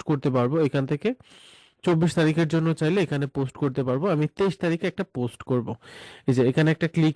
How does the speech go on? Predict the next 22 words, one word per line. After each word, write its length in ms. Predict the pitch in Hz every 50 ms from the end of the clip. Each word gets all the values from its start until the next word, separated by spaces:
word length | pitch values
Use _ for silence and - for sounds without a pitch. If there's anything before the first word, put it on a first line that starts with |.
| - 165
করলাম, 260 | 156 147 151 175 214 247 220 - -
ক্লিক 200 | - 160 170 165 -
করার 240 | 190 190 190 185 170 -
পর 140 | 143 131 143 190 - _ _ _ _ _ _ _ _ _ _ _ _ _ _ _ _ _ _ _ _ _ _ _ _ _ _ _ _ _ _ _ _ _ _ _ _ _ _ _ - 160
এই 60 | 143 139
যে 60 | 131 120
দেখেন 200 | 120 117 - 123 120 -
তেইশে 260 | 160 160 160 - 185 175 151
ডিসেম্বর 320 | 160 151 - 175 170 202 214 208 190
আমি 100 | 190 180 - -
কোন 100 | 214 202 190 208
টাইমে 240 | 185 180 175 175 160 - 147
পোস্ট 240 | 139 127 - - - - -
করব। 180 | 123 113 104 101 101 - - _ _ _ - 156
এখানে 240 | 156 - 175 175 180 175 160 -
টেন 160 | 165 160 170 180 180 175
মানে 160 | 175 175 175 180
হচ্ছে 180 | 165 - 185 180 - - -
সকাল 320 | 156 147 - - 170 165 175 180 170 - - - - - _ _ _ - 139 131
দশটায়, 420 | 139 131 - - - 139 143 196 254 165 135 131
না, 80 | 117 104 - - 135
আমি 140 | 151 160 165